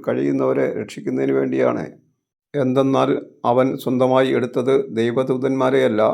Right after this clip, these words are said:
അബ്രാഹത്തിൻ്റെ സന്തതിയെയാണ്. ജനങ്ങളുടെ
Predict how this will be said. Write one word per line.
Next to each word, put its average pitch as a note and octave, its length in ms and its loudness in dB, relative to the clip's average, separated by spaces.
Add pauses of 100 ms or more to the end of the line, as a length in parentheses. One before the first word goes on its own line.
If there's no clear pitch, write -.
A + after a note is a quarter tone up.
(520)
അബ്രാഹത്തിൻ്റെ C3 960 2 (160)
സന്തതിയെയാണ്. B2+ 800 0 (1160)
ജനങ്ങളുടെ C#3 600 4